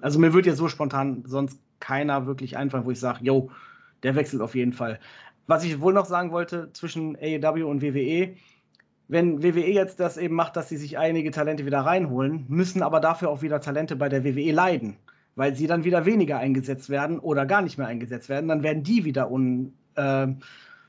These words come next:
ne, ähm, unfair behandelt und finden das doof und dann wechseln die vielleicht aber auch wieder zur A-, äh, oder wechseln die dann zur A E W. Es ist immer ein Hin und Her und es wird immer irgendwo einen Austausch geben. Müssen wir uns irgendwo auch drauf einstellen.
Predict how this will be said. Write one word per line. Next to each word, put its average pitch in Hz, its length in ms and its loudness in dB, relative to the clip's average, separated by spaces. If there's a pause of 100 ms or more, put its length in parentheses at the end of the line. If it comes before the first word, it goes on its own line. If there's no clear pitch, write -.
(220)
ne, 170 500 2 (240)
ähm, 139 380 0 (140)
unfair 165 300 6
behandelt 160 540 2
und 147 360 -2
finden 151 260 -4
das 135 180 -4
doof 170 300 0
und 185 100 2
dann 196 160 6
wechseln 185 260 0
die 160 160 -4
vielleicht 151 380 -2
aber 160 160 2
auch 156 140 -2
wieder 160 180 -4
zur 170 140 -2
A-, 151 80 2
äh, 165 280 -2 (120)
oder 147 340 0
wechseln 143 240 0
die 139 80 0
dann 143 140 0
zur 160 100 -2
A 151 40 2
E 170 80 4
W. 165 300 2 (200)
Es 135 100 -6
ist 180 140 -2
immer 247 200 6
ein 226 80 4
Hin 202 160 6
und 196 160 0
Her 180 120 2
und 175 80 0
es 147 120 -8
wird 190 140 -2
immer 247 260 2
irgendwo 190 260 2
einen 180 80 0
Austausch 156 480 -2
geben. 123 360 -2 (760)
Müssen 160 300 0
wir 160 40 4
uns 147 100 0
irgendwo 156 220 2
auch 139 100 2
drauf 139 180 -2
einstellen. 110 540 -4